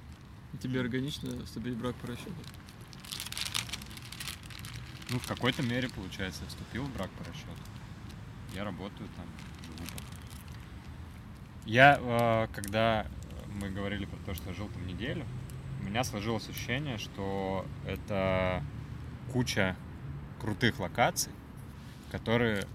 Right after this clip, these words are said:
Speaker 2: абсолютно никак друг с другом не связаны. То есть ты как будто бы заходишь в портал в одной крутой локации и выходишь с портала в другой крутой локации. А что там сверху,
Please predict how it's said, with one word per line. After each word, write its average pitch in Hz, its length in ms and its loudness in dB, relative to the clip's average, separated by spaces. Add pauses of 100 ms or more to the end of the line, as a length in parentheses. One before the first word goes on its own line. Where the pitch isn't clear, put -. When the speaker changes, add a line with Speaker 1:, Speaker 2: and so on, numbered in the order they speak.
(120)
Speaker 2:
абсолютно 104 460 -2
никак 98 360 4 (280)
друг - 160 -6
с - 40 -6
другом 98 220 -4
не 90 60 -4
связаны. 90 380 0
То - 80 -8
есть 87 140 -6
ты 120 100 2
как 107 140 0
будто 110 220 2
бы 101 80 0
заходишь 101 400 0
в - 40 -12
портал 131 440 0
в 127 60 -2
одной 98 240 -2
крутой - 360 -8
локации 104 580 -4
и 98 80 -4
выходишь 98 360 2
с - 40 -4
портала 98 920 2
в 90 60 -8
другой 90 320 -2
крутой - 340 -10
локации. 85 500 -4 (1080)
А 104 100 4
что 131 200 8
там 104 140 2
сверху, 104 520 10